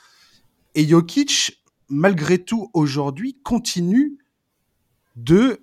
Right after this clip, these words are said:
euh, malgré le fait qu'on aimerait bien que ça soit quelqu'un d'autre, quelque part, si tu regardes les médias américains, tu sens qu'ils, ils aimeraient bien que ça soit quelqu'un d'autre. Mais le gars, aujourd'hui, c'est le plus grand, euh, player efficiency rating de l'histoire, euh, qu'il affiche.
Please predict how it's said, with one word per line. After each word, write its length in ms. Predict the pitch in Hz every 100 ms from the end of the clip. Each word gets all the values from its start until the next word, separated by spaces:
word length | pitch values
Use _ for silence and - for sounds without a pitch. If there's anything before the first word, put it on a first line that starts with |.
| -
euh, 300 | 120 123 120
malgré 400 | 123 156 147 170
le 100 | 160
fait 260 | 147 190 -
qu'on 420 | 135 123 127 135
aimerait 240 | 143 143
bien 160 | 139 180
que 60 | 180
ça 60 |
soit 160 | 156 170
quelqu'un 380 | 165 156 - 190
d'autre, 180 | 254
quelque 220 | - 156 160
part, 120 | 180
si 120 | -
tu 80 | 151
regardes 100 | 151
les 80 | 143
médias 160 | 143
américains, 380 | 143 139 151 247
tu 100 | 240
sens 160 | 151 233
qu'ils, 240 | 170 160 151
ils 180 | 147
aimeraient 140 | 143 151
bien 100 | 247
que 60 |
ça 80 | 208
soit 100 | 165
quelqu'un 300 | 151 139 143
d'autre. 180 | 135 - _ - - - -
Mais 160 | 131 208
le 120 | 190
gars, 200 | 139 196
aujourd'hui, 420 | 240 139 131 156 262
c'est 180 | -
le 120 | 139 135
plus 200 | - 139
grand, 420 | 135 160 214 131
euh, 160 | 123
player 340 | 117 156 165 170
efficiency 480 | 139 - 156 151 151
rating 320 | 147 147 233
de 80 | 156
l'histoire, 640 | 165 - 254 247 147 104 _ _ _ _ _ _ _ _ -
euh, 280 | 143 139 139
qu'il 200 | - 147
affiche. 480 | 147 147 - -